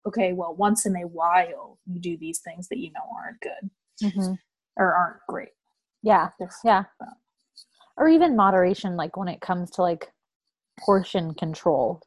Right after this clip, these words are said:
Speaker 2: too. And I think that's a thing that's hard for me. Like, I almost feel like I have to, like, eat more to be full or to, like, get the nutrition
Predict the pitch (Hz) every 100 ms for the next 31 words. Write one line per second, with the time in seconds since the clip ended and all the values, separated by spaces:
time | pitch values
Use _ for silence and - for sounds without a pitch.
0 | - 190 160 107 - 175 175 - 170 -
1 | 170 165 185 - 170 175 151 - - 170
2 | 175 - 208 208 220 220 _ 165 180 175
3 | 175 180 175 - - 180 170 165 156 -
4 | _ _ _ _ _ _ _ _ _ _
5 | _ _ _ _ _ _ _ _ _ _
6 | - - 202 - - 180 - - - 185
7 | 170 170 - 170 - - - 220 - 180
8 | 175 170 170 196 - - 202 170 170 -
9 | - 160 147 95 156 - 160 170 185 180
10 | 175 165 160 - 175 202 220 269